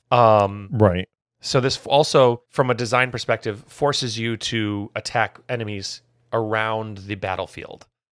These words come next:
Speaker 2: Mm-hmm.
Speaker 1: So you're not just, "I'm gonna, you know, unload fifty points of damage on the person in front of me." I can bite two people in front of me and then spit a fireball at someone in the back row.
Speaker 2: Right.
Speaker 1: It's forcing
Speaker 2: Yeah.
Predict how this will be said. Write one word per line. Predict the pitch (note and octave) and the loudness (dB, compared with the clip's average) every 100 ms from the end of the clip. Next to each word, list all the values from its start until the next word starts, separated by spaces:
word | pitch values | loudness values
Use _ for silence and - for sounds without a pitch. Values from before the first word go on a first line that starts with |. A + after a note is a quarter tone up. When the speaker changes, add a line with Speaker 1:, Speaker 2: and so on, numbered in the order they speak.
| - | -12
Speaker 2:
Mm-hmm. | G#2+ F#2+ F#2 | -8 -6 -6
Speaker 1:
So | F#2 B2 | -2 0
you're | A2 | 2
not | A#2+ A2 | 0 -2
just, | A2 - _ - | -6 -6 _ -4
"I'm | F#3+ | 0
gonna, | D3+ A2+ _ | 0 -2 _
you | C3 | -8
know, | A#2 G#2 G#2+ _ | -4 -4 -8 _
unload | C3+ B2+ B2 A#2+ | -2 2 4 2
fifty | - C3+ - | 0 -8 -6
points | A2+ G#2+ | -6 -6
of | G#2 | -4
damage | A2+ G#2+ | -4 -4
on | G#2+ | -8
the | F#2+ | -6
person | G#2 - | -8 -8
in | F#2+ | -8
front | - F#3 | -6 -4
of | |
me." | C3 B2 - _ _ _ | -4 -6 -8 _ _ _
I | E3 | -4
can | E3+ C3 | -2 -4
bite | A2 E3+ F#3 _ - | 0 0 0 _ -4
two | F3+ | -2
people | D#3+ D3 C#3 | -2 -2 -2
in | B2+ | -2
front | C3+ B2 | -2 -2
of | A2 | -2
me | A#2 A#2 - _ - | -4 -6 -10 _ -6
and | A#2+ | -2
then | B2+ | -2
spit | A#2 - | -4 -4
a | C3 | -2
fireball | B2+ B2 A#2 A2+ | 2 2 4 2
at | A2+ | 0
someone | - A2+ A2 | -2 -2 -2
in | |
the | G#2 | -2
back | G2+ G2+ - | 0 0 -2
row. | F#2 - _ | -8 -10 _
Speaker 2:
Right. | A2 F#2+ E2 | 0 2 2
Speaker 1:
It's | - | -4
forcing | - - F3 G2 C#3+ | -6 2 2 4 0
Speaker 2:
Yeah. | C3 | 0